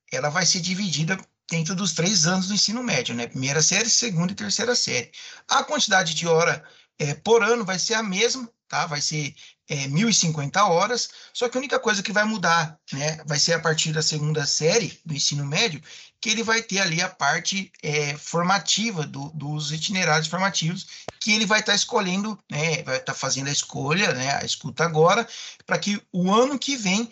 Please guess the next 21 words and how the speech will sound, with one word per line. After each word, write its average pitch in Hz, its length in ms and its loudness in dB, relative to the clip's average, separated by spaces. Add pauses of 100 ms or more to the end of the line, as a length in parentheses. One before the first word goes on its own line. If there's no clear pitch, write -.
(120)
ele 185 200 0
possa 175 400 0
ser 190 140 2
implementado 185 800 0
aí 147 220 -2 (200)
e 160 100 -4
começar 170 400 2
a 156 40 -2
cursar 170 320 0
esse 160 140 -2
itinerário, 196 580 0 (300)
que 214 140 -4
vai 214 220 4
ajudar 220 340 0
ele 175 280 -2
aí 165 440 0
a 131 160 -4
percorrer, 180 680 0 (240)
né, 156 180 0
a 170 120 2
sua, 156 420 -4